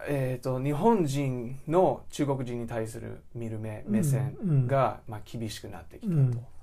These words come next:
Speaker 2: うん。
Speaker 1: それは肌感覚としてあります？
Speaker 2: もちろんありますよ。
Speaker 1: うん。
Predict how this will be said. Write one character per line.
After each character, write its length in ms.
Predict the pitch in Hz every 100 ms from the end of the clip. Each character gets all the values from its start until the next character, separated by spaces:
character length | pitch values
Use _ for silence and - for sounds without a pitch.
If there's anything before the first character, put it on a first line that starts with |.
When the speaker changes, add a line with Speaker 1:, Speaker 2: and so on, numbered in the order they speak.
| -
Speaker 2:
う 60 | 175
ん。 220 | 135 123 - - - - - -
Speaker 1:
そ 100 | -
れ 80 | 247
は 100 | - - -
肌 260 | - 196
感 220 | 196 196 185
覚 260 | 185 170
と 140 | 151 139
し 60 |
て 80 | 110
あ 60 | 110
り 80 |
ま 140 | 107 113
す？ 120 | - - - - - - -
Speaker 2:
も 220 | 226 160
ち 160 | 151 262
ろ 160 | 254
ん 40 | 143
あ 40 |
り 60 | 123
ま 160 | 123 113
す 140 | -
よ。 60 | 127
Speaker 1:
う 20 |
ん。 380 | 131 120 110